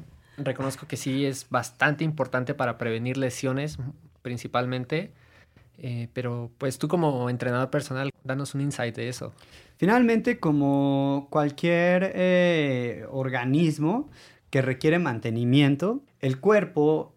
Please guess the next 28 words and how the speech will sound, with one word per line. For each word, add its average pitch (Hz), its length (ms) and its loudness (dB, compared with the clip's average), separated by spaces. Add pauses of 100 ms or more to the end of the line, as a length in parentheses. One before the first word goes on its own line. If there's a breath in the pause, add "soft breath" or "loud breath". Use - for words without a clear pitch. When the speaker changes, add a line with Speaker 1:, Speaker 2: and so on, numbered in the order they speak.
(160)
Speaker 2:
después 139 400 0
de 190 80 4
hacer 170 400 2
distancias 156 640 -2
largas, 131 440 0
se 123 140 -6
desgasta, 123 720 -2 (360 soft breath)
los 117 160 -4
músculos 135 420 -2
se - 80 -8
adelgazan. 120 800 -2 (360 soft breath)
Para 123 260 -2
poderles 151 500 2
dar 156 200 2
un 160 200 -2
tono 160 280 0
adecuado 127 720 -6
y 131 100 -10
que 123 120 -8
tú 151 320 0
no 143 240 0
pierdas 151 420 -2
este 143 220 -8
performance 135 640 -6
con 120 160 -8
el 113 140 -10
que 117 420 -4
habitualmente, 135 1160 -2